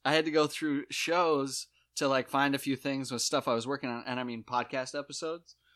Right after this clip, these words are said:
And, you know, it doesn't take much for me, but I was just laughing at, 'cause,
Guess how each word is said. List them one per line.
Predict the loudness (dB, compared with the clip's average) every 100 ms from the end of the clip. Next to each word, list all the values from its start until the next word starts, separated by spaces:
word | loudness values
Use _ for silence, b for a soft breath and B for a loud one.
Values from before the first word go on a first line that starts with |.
| _ _ _ -18 B B B _
And, | 2 4 2 -2 -6
you | -2
know, | 2 2
it | 4
doesn't | 2 2
take | -2 -2 -2
much | -2 -2 -2 -6 -6
for | -6
me, | -4 -4 -4
but | -4 -4 0
I | 0
was | 0 -2
just | -6 -6
laughing | -6 -6 -8 -10
at, | -10 -14 -6
'cause, | -4 -4